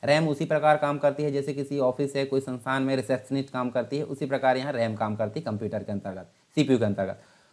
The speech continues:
और सीपीयू में आवश्यकता पड़ने पर यहाँ से जो है डेटा को या जो भी निर्देश है, जो भी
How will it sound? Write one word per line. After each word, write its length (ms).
और 80
सीपीयू 420
में 120
आवश्यकता 460
पड़ने 300
पर 200
यहाँ 240
से 160
जो 120
है 200
डेटा 280
को 320
या 160
जो 200
भी 240
निर्देश 400
है, 100
जो 160
भी 300